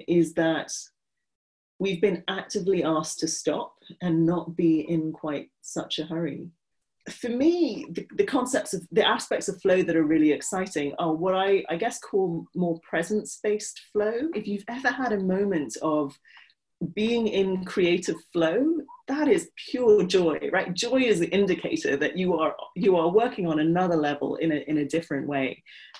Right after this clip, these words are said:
Um, that's the aspect of flow that I'm really excited about and interested in. But to get there, it's not just about high performance. It's, it's about evolving ourselves to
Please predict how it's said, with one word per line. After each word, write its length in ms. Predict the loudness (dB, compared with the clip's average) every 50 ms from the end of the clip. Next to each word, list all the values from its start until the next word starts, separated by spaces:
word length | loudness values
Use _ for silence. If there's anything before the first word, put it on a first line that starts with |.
| 0
Um, 320 | 2 2 2 2 -2 -4 -4 -2
that's 380 | 0 0 0 -2 -4 -4 -4
the 140 | -2 -2 -2
aspect 460 | -2 -4 -6 -6 -4 -4 -4 -4 -4 -6
of 100 | -8 -4
flow 320 | -2 0 2 2 2 2
that 160 | 0 -2 -4 -4
I'm 280 | -2 -2 0 2 2 2
really 260 | 2 2 0 0 -2
excited 460 | -4 -6 -8 -8 -8 -8 -8 -8 -6
about 320 | -6 -6 -6 -8 -8 -10 -12 -16 -18 -10 _
and 140 | -4 -4 -4
interested 420 | -4 -4 -4 -4 -4 -6 -4 -4
in. 140 | -2 -2 2
But 180 | 2 2 2 2
to 160 | 0 -2 0
get 340 | 2 4 4 4 2 0 0
there, 460 | 0 0 2 2 0 0 -2 -4 -8 -12 -20 -20 -20 -20 _ _ _ _ _
it's 220 | 2 2 4 4 4
not 260 | 4 4 4 4 2
just 280 | 2 2 2 2 0 -2
about 300 | 0 2 2 0 0 -2
high 200 | -2 -2 0 0
performance. 720 | 0 -2 -4 -2 0 0 2 2 0 -2 -6 -8 -2 0
It's, 300 | 2 2 2 0 -4 -4
it's 240 | -2 -2 -2 -2 -2
about 340 | -2 0 0 2 2 2 0
evolving 680 | -2 -4 -2 -2 -2 0 0 0 0 0 0 0 0 0
ourselves 720 | -2 -2 -4 -4 -2 0 0 0 0 0 -2 -6 -8 -4
to 160 | -2 -2 -2